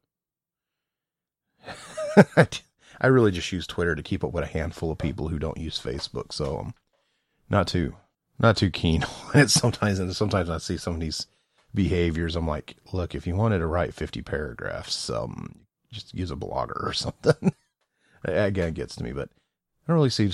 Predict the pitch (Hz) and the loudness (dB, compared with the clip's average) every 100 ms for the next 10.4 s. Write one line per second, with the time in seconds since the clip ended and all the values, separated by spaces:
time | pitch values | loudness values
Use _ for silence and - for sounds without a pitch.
0 | 101 - 98 95 73 67 64 60 - - | 0 -2 0 0 0 -4 -6 -8 -10 -10
1 | 58 - - _ _ _ 113 117 104 85 | -10 -12 -20 _ _ _ 2 4 4 2
2 | 78 87 - - 62 69 78 - - - | -2 -4 -4 -6 -6 -6 -6 -6 -8 -10
3 | - - - - - - - - _ - | -10 -10 -12 -10 -10 -10 -14 -14 _ -20
4 | - - 104 104 95 80 76 - - 82 | -10 4 6 8 6 2 2 0 2 0
5 | 73 - 104 127 - _ _ _ - 131 | 0 -2 0 0 -2 _ _ _ 0 2
6 | 113 92 85 82 78 80 - 78 80 82 | 4 0 -4 -6 -4 -6 -8 -10 -10 -8
7 | 73 - _ _ _ _ _ _ _ _ | -8 -10 _ _ _ _ _ _ _ _
8 | _ _ - 127 104 143 95 60 - 65 | _ _ -4 -2 2 2 0 -2 -6 -6
9 | - 78 53 65 55 76 110 - - - | -6 -10 -8 -10 -8 -4 -4 -4 -6 -8
10 | - - - | -6 -8 -12